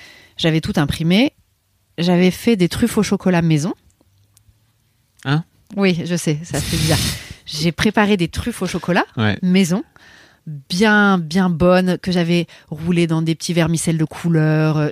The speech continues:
Speaker 1: elles étaient décorées. Tout ça mis dans une petite boîte en métal avec un petit ruban. J'avais mis tout ça dans un énorme carton que j'avais pécho, euh,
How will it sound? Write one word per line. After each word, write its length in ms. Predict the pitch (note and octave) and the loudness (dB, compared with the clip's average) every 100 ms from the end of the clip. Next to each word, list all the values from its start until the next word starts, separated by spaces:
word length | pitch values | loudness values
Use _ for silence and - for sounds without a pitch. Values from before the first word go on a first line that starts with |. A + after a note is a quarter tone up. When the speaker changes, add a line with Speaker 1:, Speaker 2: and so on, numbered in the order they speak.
| F#2+ | -4
Speaker 1:
elles 200 | F3 F#3 | -2 -2
étaient 160 | F3+ E3 | -2 -2
décorées. 560 | F#3 - F3+ D3+ E3+ - - - | -2 2 2 2 -2 -8 -20 -16
Tout 100 | - | -6
ça 140 | A3+ A3 | -2 0
mis 80 | G3+ | 0
dans 120 | F3 | 0
une 200 | E3+ D#3+ | -2 -4
petite 280 | E3+ E3 D#3 | -6 -10 -6
boîte 300 | E3+ E3+ D#3 | 0 0 0
en 60 | |
métal 400 | D3+ C#3+ D3+ D3+ | -2 -2 -2 -2
avec 220 | C#3 B2 | -2 -4
un 60 | B2 | -8
petit 200 | A#2 C3 | -8 -8
ruban. 340 | C3 D3 B3+ - - - - - _ _ _ _ - | -6 -2 -2 -4 -20 -20 -20 -20 _ _ _ _ -6
J'avais 360 | E3 A3 A#3+ C4 | 2 4 4 4
mis 160 | C4+ | 2
tout 160 | - A#3+ | 0 -6
ça 300 | - G#3+ G3+ _ - | 0 0 0 _ -2
dans 180 | F3 F3+ | 0 2
un 100 | F#3+ | 4
énorme 440 | B3 B3+ D4 C4 | 2 2 2 0
carton 500 | A#3 G#3+ - A3+ A3 - - | -2 -4 -4 -6 -6 -10 -10
que 120 | F3 | -2
j'avais 380 | E3+ D#3 D3+ C#3+ - - | 0 2 2 0 -4 -4
pécho, 460 | D#3+ - E3 D#3+ | -2 0 0 2
euh, 340 | D3 C3+ C3 | 2 0 -2